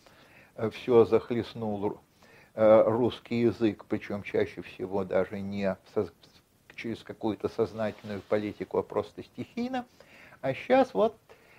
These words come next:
э, есть, э, попытки как-то ко всему этому по-, подойти, э, э, уже на основе четкой политики, и очень щас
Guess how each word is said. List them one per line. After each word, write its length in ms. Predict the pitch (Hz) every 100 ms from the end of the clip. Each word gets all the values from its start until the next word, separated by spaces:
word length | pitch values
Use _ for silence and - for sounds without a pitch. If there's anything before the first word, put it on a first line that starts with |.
| _
э, 340 | 127 131 123 123
есть, 480 | 127 175 165 - -
э, 340 | 120 113 110 - _ _ _ _ _ _ _ _
попытки 640 | 143 120 - 127 - -
как-то 420 | 107 127 117 - 101
ко 140 | 107
всему 340 | - 127 120
этому 320 | 104 107 104 101
по-, 280 | - 104
подойти, 680 | - 107 101 104 101 - 95 - _ _ _ _ _ _ _ - - _ - - - -
э, 400 | 110 113 110 107 - _ _ _ _ _ - _ _ _ _ _ _ _ - 135
э, 240 | - 139 123 -
уже 440 | 123 101 107 113 101 _ - - _
на 180 | 120 120
основе 500 | 120 - 139 117 117
четкой 480 | - 151 139 - 120
политики, 640 | - 139 185 254 262 -
и 280 | 233 175 208
очень 380 | 190 208 226 165
щас 260 | - 175